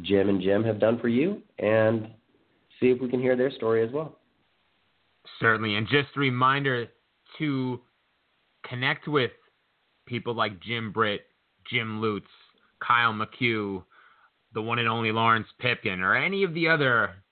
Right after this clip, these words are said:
Speaker 2: co-authors from the entire book series.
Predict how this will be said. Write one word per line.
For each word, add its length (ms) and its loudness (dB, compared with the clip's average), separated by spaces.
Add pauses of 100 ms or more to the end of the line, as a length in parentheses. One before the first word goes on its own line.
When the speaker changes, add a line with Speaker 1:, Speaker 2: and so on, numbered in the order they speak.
(120)
Speaker 2:
co-authors 840 2
from 180 -10
the 100 -14
entire 760 -2
book 440 -10
series. 500 -8